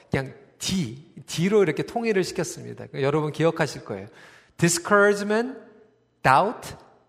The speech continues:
그리고 disconnection. 이렇게 정리를 했습니다. 첫 번째로는 discouragement입니다. 그들이 지나가고 있었던 여정은 좌절감의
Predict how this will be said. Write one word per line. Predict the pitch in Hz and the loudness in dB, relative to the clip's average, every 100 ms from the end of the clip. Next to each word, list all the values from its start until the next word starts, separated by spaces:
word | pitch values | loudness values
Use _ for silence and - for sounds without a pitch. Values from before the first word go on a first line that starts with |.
| _ | _
그리고 | 139 135 151 180 | -2 0 2 0
disconnection. | 170 151 - 170 156 156 - 98 87 - _ _ - | 0 -2 -2 -4 -2 -2 -4 -10 -12 -20 _ _ 0
이렇게 | 156 175 - 139 208 302 | 2 2 2 2 2 -2
정리를 | - 127 139 131 | -8 -6 -4 -4
했습니다. | 143 147 127 101 101 - _ - - - | -4 -8 -12 -12 -12 -16 _ -20 -20 2
첫 | 262 | 2
번째로는 | 262 277 254 226 220 214 | 4 2 4 4 4 2
discouragement입니다. | 190 165 - 226 214 185 170 147 151 123 107 - 117 _ _ - _ | 0 -2 0 2 2 0 -4 -6 -8 -10 -12 -14 -20 _ _ -20 _
그들이 | - 156 196 214 208 202 | -2 2 6 6 4 2
지나가고 | - 196 208 208 196 190 | 2 4 6 6 6 2
있었던 | 185 185 185 156 | 2 -4 -4 0
여정은 | 120 127 143 208 151 117 - _ | 0 0 -2 -2 -4 -8 -18 _
좌절감의 | - - 127 156 190 202 185 151 139 170 254 | -8 0 2 2 4 2 2 0 0 -2 -4